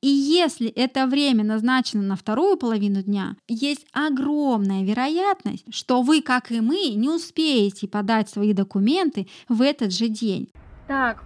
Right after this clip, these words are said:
Speaker 2: по, значит, в миграционке, по крайней мере, здесь, в Анталии,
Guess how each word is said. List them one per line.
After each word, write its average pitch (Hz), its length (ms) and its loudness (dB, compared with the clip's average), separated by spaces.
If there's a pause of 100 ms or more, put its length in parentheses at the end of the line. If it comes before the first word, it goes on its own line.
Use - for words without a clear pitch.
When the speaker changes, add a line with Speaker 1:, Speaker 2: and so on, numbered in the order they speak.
Speaker 2:
по, 240 240 -4
значит, 240 300 -4
в 226 100 -4
миграционке, 262 920 -2 (160)
по 220 60 -8
крайней 226 260 -4
мере, 214 60 -6
здесь, 226 200 -4
в 214 60 -6
Анталии, 196 560 -4